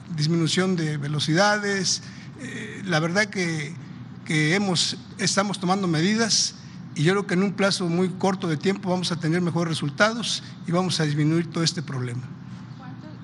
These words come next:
Speaker 2: cuánto es lo que van a incrementar su presencia o han incrementado? Porque mencionan los transportistas que no, no ven, eh, presencia de la Guardia Nacional en esta zona.
Speaker 1: Fíjese que ayer, ayer que me trasladaba yo de la Ciudad de México para acá, precisamente me vine por tierra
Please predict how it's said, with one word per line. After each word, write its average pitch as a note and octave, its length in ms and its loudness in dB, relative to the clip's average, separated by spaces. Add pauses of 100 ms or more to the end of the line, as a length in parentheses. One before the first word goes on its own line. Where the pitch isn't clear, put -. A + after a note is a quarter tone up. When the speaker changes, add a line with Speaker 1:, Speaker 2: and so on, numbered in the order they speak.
(280)
Speaker 2:
cuánto C4 240 0
es D4 60 2
lo B3 120 4
que A3+ 80 2
van G#3+ 160 4
a B3 40 2
incrementar G3 540 0
su - 160 -2
presencia A3 640 0
o F#3+ 80 4
han G3 120 0
incrementado? G3 720 2
Porque F#3+ 180 -4
mencionan G3 420 0
los G3+ 120 -2
transportistas F#3+ 680 -2
que F3+ 220 -2 (460)
no, G3 640 4
no G#3 280 4
ven, G3+ 400 0
eh, F3+ 220 0
presencia F#3+ 420 0
de F#3+ 60 4
la F3+ 100 4
Guardia F#3+ 240 2
Nacional F#3 480 0
en F#3+ 140 0
esta F#3 240 0
zona. F#3 400 0 (640)
Speaker 1:
Fíjese B3 240 4
que - 120 2
ayer, A3+ 440 4
ayer G3 240 2
que A#3 100 0
me F#3+ 100 4
trasladaba F#3 500 4
yo G#3 160 2
de G3 80 2
la F3 80 2
Ciudad F#3+ 160 2
de G#3 40 0
México G3+ 260 2
para D#3 180 0
acá, F3 260 2
precisamente F3 800 0 (720)
me E3+ 160 2
vine G3+ 220 4
por D#3 180 0
tierra G3+ 560 2